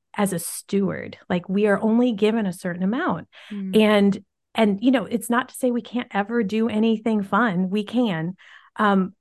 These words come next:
Speaker 1: but, but I would, I would challenge you, um,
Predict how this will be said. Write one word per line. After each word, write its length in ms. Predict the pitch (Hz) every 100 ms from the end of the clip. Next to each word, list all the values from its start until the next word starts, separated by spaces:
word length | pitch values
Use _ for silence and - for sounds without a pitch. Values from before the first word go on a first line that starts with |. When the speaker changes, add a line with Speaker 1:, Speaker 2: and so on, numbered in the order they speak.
| _
Speaker 1:
but, 420 | 180 233 226 - - _ _ _
but 180 | 208 - -
I 240 | 214 240
would, 300 | 247 262 202 - _
I 140 | 226 220
would 260 | 214 170
challenge 640 | - - 220 220 226 220 180
you, 320 | 165 160 170 _ _ _ _ _ 185
um, 320 | 175 175